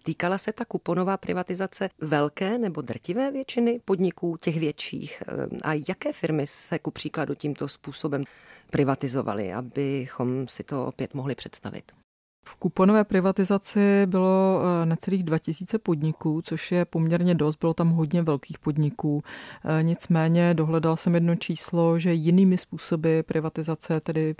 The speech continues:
Speaker 2: mm, prodejem přímým, eh, v soutěžích nebo, eh, na základě privatizačních projektů,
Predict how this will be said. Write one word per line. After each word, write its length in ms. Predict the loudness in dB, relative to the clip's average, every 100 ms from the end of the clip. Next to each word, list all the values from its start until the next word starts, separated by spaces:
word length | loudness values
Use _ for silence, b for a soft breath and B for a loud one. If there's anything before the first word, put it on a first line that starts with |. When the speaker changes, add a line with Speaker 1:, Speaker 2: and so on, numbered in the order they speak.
| -6
Speaker 2:
mm, 280 | -4 -2 -4 0
prodejem 680 | 2 4 4 4 4 2 -2
přímým, 640 | -2 2 2 2 2 0
eh, 80 | -2 B B B B -4 -2
v 60 | -2
soutěžích 920 | -2 -2 2 2 2 2 2 0 2
nebo, 640 | 2 2 4 6 6 4 2
eh, 260 | 0 0 0
na 120 | 0
základě 360 | 0 -2 -2 0
privatizačních 680 | 0 0 0 -4 -2 -2 0
projektů, 360 | 0 0 -4